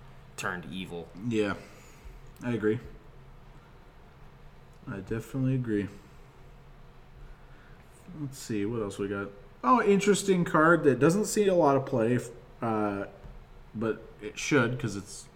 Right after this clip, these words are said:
Speaker 2: pretty good in E D H. Ixalan Jailer, which is the two one creature. Uh, cards in graveyards lose all abilities. You ever been people pesky,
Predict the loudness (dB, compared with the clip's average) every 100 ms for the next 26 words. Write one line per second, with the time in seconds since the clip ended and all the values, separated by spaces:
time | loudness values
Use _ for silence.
0 | -20 -8 -2 0 2 2 2 2 0 -2
1 | 0 0 -2 -6 -14 -20 -6 0 0 2
2 | 2 4 2 -2 -2 0 2 2 0 -4
3 | -18 -20 -20 -20 -20 -20 -20 -20 -20 -20
4 | -20 -20 -14 -4 -2 -2 -4 -8 -2 -2
5 | -2 -2 0 2 2 4 4 2 0 0
6 | 4 4 4 -2 -14 -18 -20 -20 -20 -20
7 | -4 2 2 2 0 -2 2 4 4 0
8 | 0 4 6 8 6 4 4 4 4 4
9 | 4 6 6 6 6 4 2 -2 -8 -12
10 | -20 -20 -20 -20 -20 -20 -6 0 2 4
11 | 2 2 -4 -20 -20 -20 -20 -6 -4 0
12 | 0 -2 -2 0 0 0 -2 -2